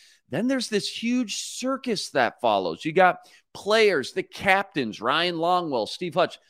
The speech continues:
flying down to Hattiesburg, Mississippi, E S P N cameras and helicopters outside his house.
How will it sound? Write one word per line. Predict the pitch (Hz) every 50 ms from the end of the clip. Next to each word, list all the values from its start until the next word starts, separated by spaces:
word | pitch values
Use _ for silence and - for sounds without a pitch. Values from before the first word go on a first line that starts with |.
| _ _ _
flying | - - - - 113 117 120 127 147 175 208 208 196 185
down | 165 160 156 156 160
to | 147 131
Hattiesburg, | 131 139 139 147 156 156 131 - 151 147 127
Mississippi, | 117 139 135 - - - 160 151 - 110 87 _ _ _ _ _ _ _
E | - 196 208 214 196
S | 190 196 -
P | - - 175 185 185
N | 180 185 185
cameras | - - 160 139 123 120 117 110 107 107 127
and | 120 113 - _ _ _ _ _
helicopters | _ - 156 196 220 240 247 240 220 - - - 147 117 104 - - - 120 104 -
outside | 113 101 92 - - 127 110 101 90
his | 87 -
house. | - 98 87 82 - -